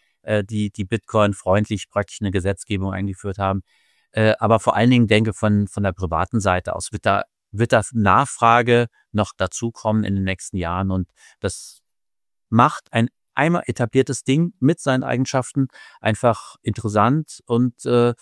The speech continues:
dann gibt's, wie gesagt, nochmal diese Selbstdynamik, ne? Dass man da, man kann nicht mehr ohne weiteres aus diesem System raus, wenn man denkt, ich will ein, ein, äh, ein alternatives Investment haben, was diese Eigenschaften hat.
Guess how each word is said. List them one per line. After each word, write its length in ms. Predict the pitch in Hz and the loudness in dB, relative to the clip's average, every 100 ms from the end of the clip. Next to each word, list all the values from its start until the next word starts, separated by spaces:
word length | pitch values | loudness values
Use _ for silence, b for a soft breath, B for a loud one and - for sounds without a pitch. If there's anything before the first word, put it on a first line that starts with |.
| b | b
dann 360 | - 104 139 135 | 0 2 2 2
gibt's, 340 | 135 - - 139 | -2 -6 -10 -6
wie 120 | 135 | -2
gesagt, 360 | 156 156 156 | -2 -2 -2
nochmal 320 | 147 139 156 143 | -2 -2 -4 -4
diese 160 | 139 | -4
Selbstdynamik, 800 | 131 143 - 127 98 85 76 - | 0 0 -2 -4 -2 -4 -6 -8
ne? 100 | 120 | -8
Dass 200 | - 117 | -8 -4
man 300 | 117 113 110 - | -2 0 -2 -2
da, 280 | 120 123 123 b b | 0 -2 -6 b b
man 140 | 120 - | -4 -2
kann 320 | - 131 143 | 0 2 4
nicht 280 | 147 - 139 | 2 0 2
mehr 360 | 131 127 131 - B B | 4 6 4 -2 B B
ohne 260 | - 135 113 | 2 4 4
weiteres 480 | 113 127 127 123 135 | 4 2 0 -2 0
aus 200 | 120 - | 0 0
diesem 220 | 123 123 | 0 2
System 400 | 110 - 123 117 | 0 -2 0 2
raus, 480 | 92 104 175 202 - | 2 2 0 -2 -2
wenn 120 | 123 | 0
man 320 | 139 151 147 131 _ _ _ _ - 135 - | 0 0 -2 -6 _ _ _ _ -20 -12 0
denkt, 220 | 123 135 | 0 0
ich 160 | 127 - | -2 2
will 140 | 135 | 2
ein, 180 | 131 123 - | 2 -4 -2
ein, 180 | 120 - | 0 0
äh, 240 | 123 117 - B - | 2 0 -2 B -4
ein 220 | 123 139 | -2 0
alternatives 540 | 127 127 107 147 135 | -2 -2 -2 -4 -2
Investment 480 | 123 110 127 - 117 | 0 2 0 0 0
haben, 280 | 110 113 127 - b | 2 2 2 -6 b
was 160 | - 110 | -8 -6
diese 220 | 113 107 | -4 -4
Eigenschaften 560 | 101 107 113 104 - 92 | -4 -4 -6 -8 -4 0
hat. 220 | 104 | 0